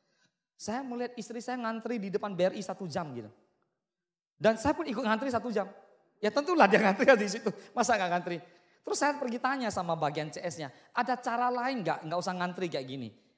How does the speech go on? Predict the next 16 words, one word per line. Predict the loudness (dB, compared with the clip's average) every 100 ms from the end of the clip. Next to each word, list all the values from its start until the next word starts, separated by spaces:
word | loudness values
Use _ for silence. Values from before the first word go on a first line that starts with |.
| -4
"Adalah, | -2 2 0 -2 -6 -14 -8
Bapak | -6 -6 -6
jadilah | -6 -4
nasabah | -8 -8 -8 -6 -6
prioritas," | -4 -6 -8 -12 -16 -18
gitu. | -20 -20 _ _ _ _
"Oh, | -16 -14 -12 -14 -16 -18 -20 -20 -6
Anda | 0 2
ngerti | 2 -2
nasabah | -4 -4
prioritas?" | -2 -2 -2 -10 -16 _ _ _ _ _ -2
Harus | 0
punya | 0 -4 -4
nilai | -4 -6
tertentu | -6 -8 -10 -8 -6 -4
ya. | -4